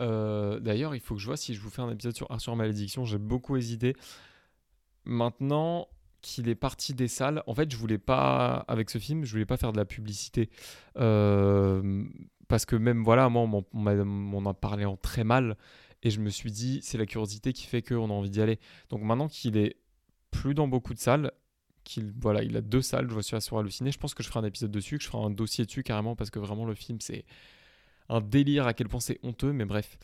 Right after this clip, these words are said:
Au moins, moi, la seule chose qui m'a à peu près, euh, où j'ai levé la tête un peu comme ça pendant le film, c'est qu'il y avait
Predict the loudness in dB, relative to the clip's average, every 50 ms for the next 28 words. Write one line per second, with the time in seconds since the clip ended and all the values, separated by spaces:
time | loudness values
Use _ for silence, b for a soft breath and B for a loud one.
0 | B B B B B B B B B _ _ _ _ _ _ 6 6 6 8 8
1 | 6 6 6 4 4 2 0 -6 -12 _ _ _ _ -2 0 2 2 2 2 2
2 | 0 -2 -2 -2 -2 -4 -4 -4 0 0 0 2 2 2 2 2 2 0 0 0
3 | 2 2 4 4 6 6 6 6 6 4 4 2 2 -2 -4 _ -12 -10 -8 -8
4 | -8 -12 -14 -10 -8 -6 -4 0 0 0 2 2 2 2 2 2 0 0 -2 -4
5 | -6 -4 -4 -4 -4 -2 -2 -2 -2 0 0 -2 -2 -2 -2 -2 -2 -4 -6 B
6 | B B B -20 _ _ -4 -2 2 4 4 2 2 6 8 8 8 8 6 4
7 | 4 2